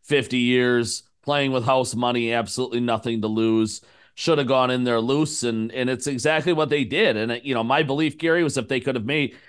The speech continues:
you know, if, if, if they got to the fourth quarter and the game was close, they, they were gonna win. But, I mean, Gary, they,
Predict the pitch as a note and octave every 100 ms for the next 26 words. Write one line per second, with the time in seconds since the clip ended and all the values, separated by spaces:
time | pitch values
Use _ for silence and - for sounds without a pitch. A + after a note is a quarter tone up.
0 | - - C3+ C3 B2 - B2+ - C3 A2+
1 | B2+ A#2+ F3+ - D3 - D#3 C3+ - D#3+
2 | D#3+ D3 C3 C#3 B2+ A2+ - F3+ D#3 -
3 | C3 B2 C3 B2+ A#2+ A2+ G2 F#3 D3+ G#2+
4 | - A#2+ G#2 - - E3+ C3 D3+